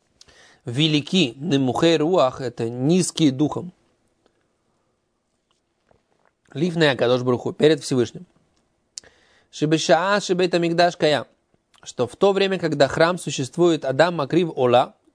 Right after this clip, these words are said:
человек, э, приносящий, э, жертву всесожжения,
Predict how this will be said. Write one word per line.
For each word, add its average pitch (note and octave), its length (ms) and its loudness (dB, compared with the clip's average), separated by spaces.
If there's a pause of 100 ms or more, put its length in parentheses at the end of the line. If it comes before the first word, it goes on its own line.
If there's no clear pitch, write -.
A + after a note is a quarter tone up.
(220)
человек, C3+ 360 -4
э, B2 280 0
приносящий, B2+ 880 -2 (1700)
э, A#2 520 -2
жертву D3 260 0
всесожжения, A#2+ 760 -2